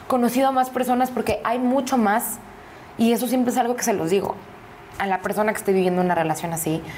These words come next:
hay mucho más de esa persona. Hay todo un mundo de personas buenas, de mujeres buenos, de hombres buenos, de todas, todes, o sea,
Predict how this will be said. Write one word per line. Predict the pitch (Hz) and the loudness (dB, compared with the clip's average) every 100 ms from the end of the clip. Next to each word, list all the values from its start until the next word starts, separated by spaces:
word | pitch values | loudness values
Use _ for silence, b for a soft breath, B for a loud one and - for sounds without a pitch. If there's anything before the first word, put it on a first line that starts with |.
| B B B B 214 | B B B B -4
hay | 226 | 0
mucho | 214 226 226 196 | 2 2 2 2
más | 180 170 | 2 2
de | 160 | 0
esa | - - | -2 -6
persona. | - - - - - - - - - - - - - - - | -6 -8 -10 -14 -18 -18 -20 -20 -20 -20 -18 -18 -12 -10 -6
Hay | 196 196 - | -6 -6 -2
todo | 226 208 226 | -2 0 0
un | 220 214 | 2 2
mundo | 208 208 202 226 B B B | 4 4 2 0 B B B
de | 202 | -2
personas | 202 185 208 208 | 0 -2 2 2
buenas, | 196 202 196 190 | 2 2 2 2
de | 190 | 2
mujeres | 185 202 190 180 | 0 0 0 2
buenos, | 190 190 190 | 2 4 4
de | 190 | 2
hombres | 185 190 175 | 2 0 2
buenos, | 190 185 180 175 | 2 2 2 2
de | 180 175 - - | 0 -2 -8 -2
todas, | 214 202 208 208 | 0 2 0 0
todes, | 208 196 196 196 196 208 | 0 2 2 0 -2 -4
o | |
sea, | 208 214 | 0 0